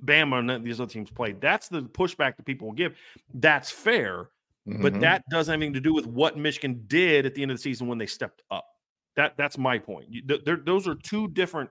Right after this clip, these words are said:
Speaker 1: conversations. And so I think it would be a little nutty to say Texas is just gonna blow Michigan out. I am not there. I'm just looking at this Michigan team and saying they weren't a very good offense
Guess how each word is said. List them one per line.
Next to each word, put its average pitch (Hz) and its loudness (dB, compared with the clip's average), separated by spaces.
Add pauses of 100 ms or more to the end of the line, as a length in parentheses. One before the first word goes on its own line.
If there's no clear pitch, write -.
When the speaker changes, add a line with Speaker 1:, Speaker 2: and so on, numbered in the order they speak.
Speaker 1:
conversations. 117 -6
And 113 -12
so 120 -2 (760)
I 196 6
think 208 4
it 175 8
would 160 2
be 131 2
a 131 0
little 151 2
nutty 131 0
to 113 -6
say 113 0
Texas 117 -6
is 107 -10
just 113 -8
gonna 110 -6
blow 113 -2
Michigan 107 -6
out. 87 -12
I 139 -2
am 104 -4
not 123 0
there. 107 -2 (800)
I'm 160 2
just 190 -2
looking 175 2
at 151 2
this 135 -4
Michigan 139 0
team 123 -2
and 110 -4
saying 107 -4
they 127 2
weren't 160 2
a 208 2
very 160 0
good 143 -2
offense 131 -2